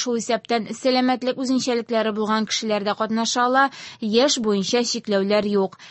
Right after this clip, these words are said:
Хәйрия чарасы Крылья Советов паркында узачак. Теркәлү һәм старт номерларын бирү көндезге сәгать икедә башлана. Сентябрь азагына кадәр Казан спорт мәктәпләрендә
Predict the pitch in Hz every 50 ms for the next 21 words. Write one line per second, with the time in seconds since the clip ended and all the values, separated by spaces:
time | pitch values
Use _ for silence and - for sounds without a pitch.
0 | - - - 294 285 294 277 285 269 247 240 226 - - 247 247 254 262 254 -
1 | - 294 302 302 294 - - 226 220 220 208 214 208 202 - 226 214 202 202 202
2 | 185 220 190 - - 220 214 208 - 240 226 233 247 247 247 247 220 269 262 254
3 | - - 262 262 269 262 - - _ - 208 202 - - 208 196 190 190 214 247
4 | 277 247 220 214 202 196 202 196 - - - 202 196 196 - 220 220 226 240 254
5 | 254 262 262 262 269 269 262 240 277 277 294 294 285 - - - - - - _
6 | _ - 302 269 262 233 226 190 190 208 269 269 - 269 214 196 208 214 208 214
7 | 185 214 185 202 196 185 196 196 - 202 196 196 190 185 185 185 185 - _ _
8 | _ _ _ _ _ - - - _ - - - 320 320 311 277 - 339 339 330
9 | 320 311 285 277 254 240 262 254 233 247 247 269 285 277 - 269 240 254 269 269
10 | - - 254 254 240 226 254 269 269 254 - - - 254 262 269 269 269 254 247
11 | - - 254 - 240 240 233 240 247 247 240 226 262